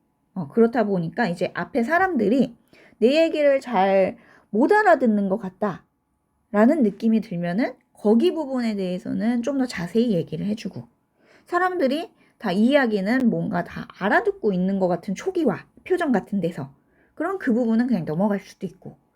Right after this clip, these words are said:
그런 식으로 진행하는 게 좋은 예예요. 음, 그리고 이 사람은 말을 할 때 억양 같은 것도 작은 소리를 냈다가 큰 소리를 냈다가 이런 식으로 좀, 어, 왔다 갔다 하는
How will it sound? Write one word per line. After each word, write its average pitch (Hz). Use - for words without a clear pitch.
그런 330
식으로 226
진행하는 170
게 214
좋은 190
예예요. 147
음, 139
그리고 196
이 185
사람은 214
말을 170
할 330
때 208
억양 262
같은 202
것도 180
작은 185
소리를 160
냈다가 220
큰 392
소리를 403
냈다가 -
이런 214
식으로 185
좀, 233
어, -
왔다 175
갔다 170
하는 202